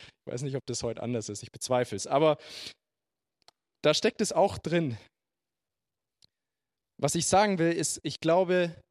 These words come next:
dass unser Charakter, dass das Geprägtsein von der neuen Schöpfung etwas Wesentliches ist, um Botschafter an Christi Stadt zu sein in dieser Welt.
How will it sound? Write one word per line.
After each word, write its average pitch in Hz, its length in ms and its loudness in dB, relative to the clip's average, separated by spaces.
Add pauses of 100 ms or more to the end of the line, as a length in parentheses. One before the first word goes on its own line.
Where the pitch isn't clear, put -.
(680)
dass 131 160 -4
unser 143 300 -4
Charakter, 127 640 -4 (1300)
dass 123 160 -6
das - 200 -6
Geprägtsein 160 800 -4
von 139 160 -6
der 131 80 -2
neuen 160 300 0
Schöpfung 139 500 -6 (260)
etwas 131 260 -8
Wesentliches 147 680 -4
ist, - 400 -8 (440)
um 135 160 -6
Botschafter 123 760 -4
an 117 120 -8
Christi - 380 -8
Stadt - 300 -8
zu - 140 -8
sein 92 360 -10 (560)
in 127 140 -4
dieser 110 300 -4
Welt. 98 360 -6